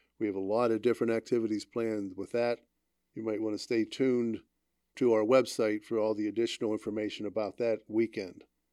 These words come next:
On the seventeenth of September, we have the Lucas Truck Pull at the fairgrounds and the Fall Fishing Frenzy at the Waynesburg Water Park. The Fishing Frenzy is also sponsored by Iron Synergy,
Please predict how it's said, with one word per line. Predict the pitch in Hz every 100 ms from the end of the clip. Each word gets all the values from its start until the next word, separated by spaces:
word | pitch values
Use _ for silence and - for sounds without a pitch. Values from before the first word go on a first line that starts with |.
| _ _ _ _ -
On | 107
the | -
seventeenth | - 160 156 - 151 156 156 - _ _ _ -
of | 120
September, | 123 - 131 123 147
we | 123 117
have | 117 107
the | 110
Lucas | 113 139 135 117
Truck | - - 165 -
Pull | 151 131
at | 120
the |
fairgrounds | 117 135 123 113 120 120 120 110 - _ _ _ -
and | 113 104
the | 98
Fall | - 131 123 117
Fishing | - 135 135 117
Frenzy | - 120 110 113 107 104 _ _ _ _
at | - 117 110 -
the | 107 104 101
Waynesburg | 110 117 113 104 107 101
Water | 95 107 98
Park. | 98 98 92 85 _ _ _ _ _ _
The | 113 107 101
Fishing | - 151 135 131
Frenzy | - 131 127 120 123 120 110 _ _
is | 110
also | 127 135 - 113
sponsored | - 117 110 113 104
by | 101 104
Iron | 113 107
Synergy, | 107 - 151 143 131 139 127